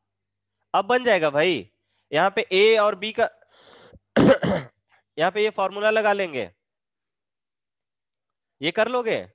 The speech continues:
अब एफ़ ए माइनस, यहाँ से हम लिख सकते हैं कि एफ़ ए equals to one upon,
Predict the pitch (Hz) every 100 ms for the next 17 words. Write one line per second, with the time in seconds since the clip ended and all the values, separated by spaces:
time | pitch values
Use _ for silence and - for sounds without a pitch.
0 | _ 151 - 170 220 220 208 214 202 -
1 | 175 160 _ - 147 175 - 180 180 185
2 | 175 165 147 156 - _ _ _ _ _
3 | _ 147 156 - 160 185 _ - 156 147
4 | 185 - _ _ _ _ _ _ _ _
5 | _ - 139 175 175 - 156 170 220 _
6 | _ _ _ _ _ 110 113 147 170 160
7 | 147 156 117